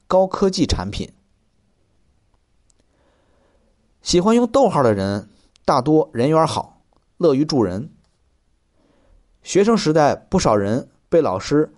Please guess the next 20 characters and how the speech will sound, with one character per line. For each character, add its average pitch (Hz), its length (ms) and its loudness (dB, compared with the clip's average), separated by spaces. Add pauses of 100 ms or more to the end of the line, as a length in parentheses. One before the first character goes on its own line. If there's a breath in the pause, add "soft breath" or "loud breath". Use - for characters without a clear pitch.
(420 soft breath)
批 202 200 -4
评 147 180 -2
写 - 140 -4
文 95 180 -6
章， 143 300 -2 (240)
一 120 160 -2
逗 165 220 2
到 127 200 0
底。 85 320 -10 (1120)
其 196 160 0
实， 226 180 -2 (160 loud breath)
从 185 240 -2
心 254 280 -2
理 180 120 0
学 110 120 -2
的 113 100 2
角 95 200 -4
度 98 100 -4
来 90 160 -4
说， 98 360 -6